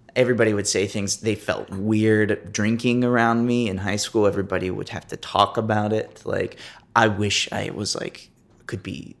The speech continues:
sober. I remember people saying that to me as a kid, 'cause I didn't drink, you know. "I wish that I could be like you, man." Like, and I remember at this party just finding a piano and playing piano in the corner of some, like,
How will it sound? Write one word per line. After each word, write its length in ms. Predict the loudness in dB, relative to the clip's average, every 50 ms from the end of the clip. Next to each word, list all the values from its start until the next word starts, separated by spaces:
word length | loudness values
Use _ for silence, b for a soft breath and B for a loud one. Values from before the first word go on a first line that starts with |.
| _ -18
sober. 520 | -12 -10 -6 -4 -2 -2 -2 -2 -2 -4 -2 2
I 40 |
remember 260 | 4 6 6 6 6 6
people 220 | 4 4 4 4 2
saying 280 | 2 2 0 0 0
that 180 | 0 -2 -4 -4
to 100 | -6 -4
me 80 | -4 -4
as 100 | -2 0
a 80 | -2 0
kid, 200 | 2 2 0 0
'cause 100 | 2 4
I 100 | 6 8
didn't 280 | 8 6 6 4 0 -4
drink, 360 | -2 -2 -4 -4 -4 -6 -8
you 80 | -8 -8
know. 180 | -6 -8 -10 -12 -18 -20 -20 -20 _ _ _ _ _ _ -10
"I 60 | -6
wish 300 | -2 -2 -2 -2 -2 -6
that 120 | -10 -10 -10
I 80 | -10
could 180 | -12 -12 -16 -10
be 160 | -8 -8 -6
like 280 | -6 -8 -10 -10 -10 -8
you, 220 | -6 -6 -6 -6
man." 340 | -6 -6 -6 -6 -6 -8 -8
Like, 140 | -10 -12 -14 B B B B B B B B B B
and 100 | -4 -2
I 40 | 0
remember 340 | 0 2 2 2 2 4 4
at 260 | 4 4 2 -2 -4 -4
this 160 | -4 -4 -4
party 580 | -6 -4 0 2 2 2 0 -2 -4 -4 -6 -8
just 240 | -10 -10 -10 -10 -10 -6
finding 340 | -4 -2 -2 0 -2 -2 -4
a 60 | -6
piano 600 | -8 -10 -12 -10 -8 -6 -4 -4 -4 -2 -4 -4 -4
and 220 | -4 -6 -6 -8
playing 360 | -6 -6 -6 -4 -4 -6 -6
piano 420 | -6 -6 -4 -2 -2 0 0 -2 -2
in 100 | -2 -4
the 80 | -6
corner 420 | -8 -8 -6 -4 -2 0 0 0 0
of 160 | 0 0 0
some, 380 | 0 0 0 -2 -2 -4 -2 0
like, 200 | 0 0 0